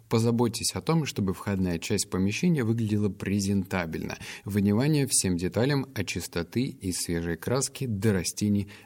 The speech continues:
на подоконниках. Напомню, что, м, хоть и на обложке у нас Роберт Кийосаки, но на самом деле книга написана большим количеством экспертов.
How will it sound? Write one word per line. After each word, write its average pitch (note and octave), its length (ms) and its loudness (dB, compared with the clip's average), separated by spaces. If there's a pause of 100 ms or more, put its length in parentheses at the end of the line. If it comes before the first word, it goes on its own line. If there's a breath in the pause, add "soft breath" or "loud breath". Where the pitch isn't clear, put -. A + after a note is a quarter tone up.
на G#2 180 2
подоконниках. F#2+ 880 -4 (260 loud breath)
Напомню, D#3+ 540 6
что, A2+ 640 4 (160)
м, G2+ 640 2
хоть A2 320 -2
и G#2+ 40 0
на G2+ 100 2
обложке G2 400 0
у F2+ 40 -2
нас F2+ 340 -4 (240)
Роберт F#2+ 340 0
Кийосаки, F3+ 560 0 (160 loud breath)
но B2 140 4
на G#2 100 6
самом D3 240 2
деле G#2+ 200 4
книга A#2+ 280 2
написана G#2 460 2
большим F#2+ 380 0
количеством G#2 520 0
экспертов. - 500 -4